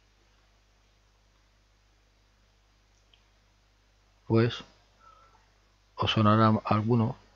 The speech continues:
a un que otro jugador, pues esto se parece ya bastante a la manera en que, eh, por ejemplo, Harpoon dos o tres, eh, representa los mapas.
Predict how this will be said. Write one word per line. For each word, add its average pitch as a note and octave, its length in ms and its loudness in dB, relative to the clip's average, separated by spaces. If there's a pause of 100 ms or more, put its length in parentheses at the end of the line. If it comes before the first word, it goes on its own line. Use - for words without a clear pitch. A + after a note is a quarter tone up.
(140)
a - 60 -12
un G#2 140 -4
que G#2+ 120 -6
otro G2+ 180 -4
jugador, G#2 500 -4 (240)
pues - 160 -6
esto B2 380 -4
se - 140 -4
parece A2 400 -2
ya G#2+ 120 -2
bastante G#2 640 -2 (840)
a A#2 80 2
la G#2+ 140 4
manera G2+ 320 4
en G2 100 2
que, F#2+ 420 -2 (120)
eh, F#2 500 -4 (320)
por G#2+ 120 -4
ejemplo, G2+ 360 -4
Harpoon F#2 380 -2
dos F#2 340 -2
o F2+ 60 -4
tres, G2 360 -6 (1040)
eh, D#2 340 -2 (1500)
representa F#2 520 0
los D2+ 160 -6
mapas. - 380 -12